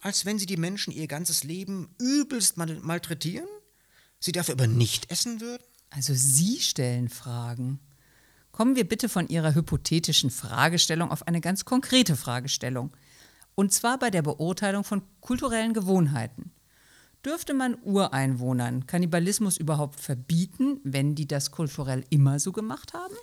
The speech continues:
Speaker 1: Also das find ich jetzt hypothetisch. Konkreter wird es bei realen, zwar weniger gruseligen, aber auch extrem seltsamen Behandlungen von Kreatur aus kultureller Gewohnheit durch uns fremde Völker. Zum Beispiel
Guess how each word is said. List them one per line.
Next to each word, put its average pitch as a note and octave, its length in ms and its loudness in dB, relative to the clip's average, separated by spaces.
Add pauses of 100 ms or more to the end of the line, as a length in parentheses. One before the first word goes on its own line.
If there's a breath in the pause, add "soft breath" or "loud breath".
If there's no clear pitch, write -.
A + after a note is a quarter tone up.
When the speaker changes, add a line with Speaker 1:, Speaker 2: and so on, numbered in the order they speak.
(440)
Speaker 1:
Also - 240 2
das - 180 6
find B2 260 0
ich - 200 2
jetzt - 200 2
hypothetisch. - 840 -8 (320 soft breath)
Konkreter D#3 720 4
wird A#2 140 -6
es A#2+ 100 4
bei F2+ 240 -6
realen, C#3+ 720 -2 (220 loud breath)
zwar A#2+ 260 -6
weniger E3 320 -4
gruseligen, C3+ 800 -6 (180 loud breath)
aber B2+ 180 -4
auch D#3 120 -6
extrem F#3+ 580 -4
seltsamen C4+ 800 -2
Behandlungen A3 580 -6
von G3 220 -8
Kreatur F#3+ 640 -8
aus D#3 240 -4
kultureller C#3 540 -6
Gewohnheit G#3 640 -4
durch E3+ 300 -4
uns C#3+ 280 -2
fremde C3+ 400 -6
Völker. - 420 -10 (280 soft breath)
Zum C4 200 0
Beispiel - 480 -4